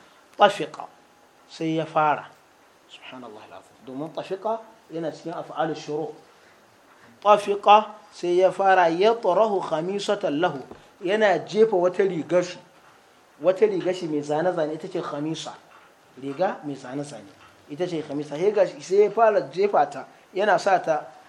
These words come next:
ala wajihi a fuskarsa. Kamar yana share fuska, ya sa yana rufe fuskarsa. Fa idza ihtamma biha,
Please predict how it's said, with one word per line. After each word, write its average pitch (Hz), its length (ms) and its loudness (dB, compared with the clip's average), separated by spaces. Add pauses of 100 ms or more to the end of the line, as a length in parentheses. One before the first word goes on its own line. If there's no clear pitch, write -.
(120)
ala 170 380 8
wajihi 196 600 0
a 143 80 -8
fuskarsa. - 500 -12 (480)
Kamar 147 160 -8
yana 151 180 -6
share 190 440 0
fuska, 147 320 -8
ya 147 120 -4
sa 147 140 -10
yana 160 240 -4
rufe 175 260 0
fuskarsa. - 360 -18 (1120)
Fa 240 140 -2
idza 214 320 4
ihtamma 220 520 2
biha, 165 480 2